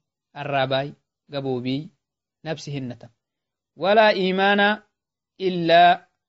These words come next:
la. Laa budda min, min islaami aljawaarihi, walaa budda min islaami alquluubi. Surku xubbalittee isig say'aanni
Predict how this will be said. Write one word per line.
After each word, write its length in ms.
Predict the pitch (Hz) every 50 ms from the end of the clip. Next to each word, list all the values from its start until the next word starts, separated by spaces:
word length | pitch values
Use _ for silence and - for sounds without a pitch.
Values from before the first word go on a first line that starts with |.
| _ _
la. 60 | 135 - _ _ _ _ _ _ _ _ _ _
Laa 140 | 156 180 190
budda 280 | 196 233 214 190 226
min, 180 | 208 208 208 202 190 185 -
min 180 | 180 185 190 185 180
islaami 420 | 170 180 - - 202 214 208 208 196
aljawaarihi, 640 | 180 160 170 175 180 185 185 180 180 - - 196 208
walaa 280 | - 175 165 170 175
budda 240 | 170 175 175 170 170
min 140 | 165 170 165
islaami 360 | 156 - 156 160 165 160 156
alquluubi. 480 | 147 147 - 156 147 151 151 147 143 143 - _ _ _ _ _ _ _
Surku 360 | _ _ - 147 147 - - 151
xubbalittee 640 | - 156 156 156 151 156 151 151 151 _ - 190
isig 240 | 196 180 - - 165 -
say'aanni 680 | - - - 156 151 - 160 147 139 143 147 160